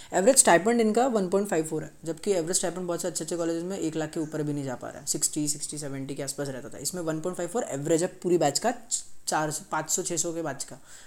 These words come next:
साढ़े चार सौ पकड़ के चलो, साढ़े चार सौ के बैच का अगर एवरेज वन पॉइंट फ़ाइव फ़ोर निकल रहा है, तो बहुत बड़ी बात है, मतलब बहुत अच्छा प्लेसमेंट इन्होंने किया है, ठीक है। अ, बहुत लोगों का हुआ भी नहीं है वैसे, ठीक है, but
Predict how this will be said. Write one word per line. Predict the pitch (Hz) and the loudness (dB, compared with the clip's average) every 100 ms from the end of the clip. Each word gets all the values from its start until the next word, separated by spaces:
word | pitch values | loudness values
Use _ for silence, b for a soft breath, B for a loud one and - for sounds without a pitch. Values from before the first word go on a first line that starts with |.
| B B - - | B B -12 0
साढ़े | 208 190 | 4 6
चार | 190 185 | 4 2
सौ | 165 185 | 2 0
पकड़ | 160 156 | -4 -4
के | 151 | -2
चलो, | 143 127 135 B B - | -4 -4 -8 B B 0
साढ़े | 165 180 | 2 6
चार | 202 | 4
सौ | 196 | 4
के | 202 | 2
बैच | 190 160 | 2 2
का | - | 2
अगर | 185 185 | 2 2
एवरेज | 156 170 | 0 0
वन | 165 147 | -2 -4
पॉइंट | 160 | -4
फ़ाइव | 151 135 | -6 -6
फ़ोर | 165 | -6
निकल | 151 135 | -8 -8
रहा | 139 | -8
है, | |
तो | 143 | -8
बहुत | 165 147 | -8 -6
बड़ी | 131 120 | -6 -6
बात | 131 - | -8 -12
है, | 135 151 | -10 -8
मतलब | 151 156 | -6 -4
बहुत | 156 156 | -4 -4
अच्छा | - 147 | -4 -4
प्लेसमेंट | - 151 156 151 | -4 -2 -2 -2
इन्होंने | 147 196 | -2 -4
किया | 170 120 | -2 -4
है, | 135 | -4
ठीक | 160 156 | -8 -8
है। | - - B B B B B | -10 -16 B B B B B
अ, | 123 | -6
बहुत | 147 190 208 | 2 4 4
लोगों | 208 247 | 4 6
का | |
हुआ | 170 160 | 6 6
भी | 175 | 4
नहीं | 165 143 | 0 0
है | 123 | -2
वैसे, | 120 127 | -4 -4
ठीक | 160 156 | -6 -4
है, | 135 | -2
but | 156 | -4